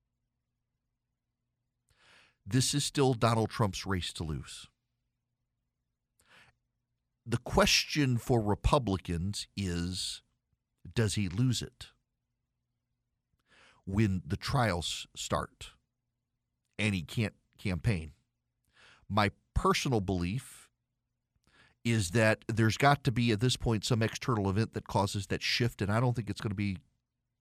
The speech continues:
the indictments. I, I think that people will more likely or, than not circle the wagon around him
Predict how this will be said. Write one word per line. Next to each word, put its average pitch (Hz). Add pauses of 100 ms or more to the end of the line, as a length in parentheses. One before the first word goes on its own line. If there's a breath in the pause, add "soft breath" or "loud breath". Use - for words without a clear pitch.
(160)
the 107
indictments. 82
I, 104
I 110
think 117
that 98
people -
will 98 (300 loud breath)
more 113
likely 113
or, 95 (160)
than 101
not 123
circle 110
the 101
wagon 95
around 110
him 80